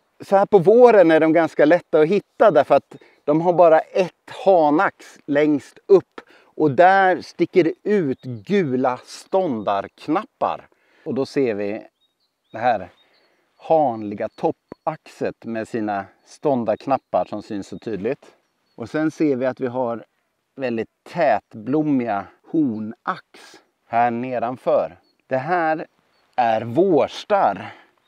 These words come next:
Och det ser man om man tittar ner här på hornaxet här. Så ser man att det är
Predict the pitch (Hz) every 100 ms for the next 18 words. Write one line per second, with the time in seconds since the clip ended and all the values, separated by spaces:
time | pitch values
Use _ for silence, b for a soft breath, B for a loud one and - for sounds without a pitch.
0 | b b b b _ - 143 180 - 196
1 | 185 165 156 151 151 180 - - 165 170
2 | 190 185 147 127 - 135 127 117 _ _
3 | - 135 160 135 131 160 - - 170 -
4 | 131 165 185 _ _ _ _ _ _ 131
5 | - 147 131 131 131 - - 131 - 135
6 | 135 123 113 113